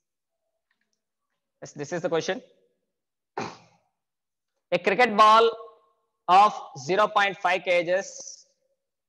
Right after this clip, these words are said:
a cricket ball of zero point five K Gs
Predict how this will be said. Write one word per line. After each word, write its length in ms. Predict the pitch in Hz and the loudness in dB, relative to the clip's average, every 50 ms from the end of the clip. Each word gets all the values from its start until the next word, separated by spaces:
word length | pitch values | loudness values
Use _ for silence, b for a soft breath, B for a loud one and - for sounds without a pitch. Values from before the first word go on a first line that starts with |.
| _ _ _ _ _ _ _ _ _ _ _ _ - | _ _ _ _ _ _ _ _ _ _ _ _ -12
a 60 | 165 | -12
cricket 380 | - - 180 156 185 190 165 156 | -10 -10 -8 -4 -4 -4 -4 -2
ball 420 | 165 170 185 208 233 - - - - | 0 2 2 0 0 -4 -10 -6 -2
of 180 | 170 185 196 - - - 143 | 0 0 0 -2 -6 -18 -14
zero 240 | 131 156 175 190 185 | -10 -6 -4 -4 -2
point 300 | 185 190 185 180 175 - | -2 -2 -4 -4 -4 -6
five 240 | - 160 165 175 165 | -6 -6 -6 -6 -4
K 180 | - 170 165 160 | -4 -2 -2 -2
Gs 540 | 147 170 185 208 - - - - - - | -2 -2 -4 -4 -8 -14 -18 -18 -20 -20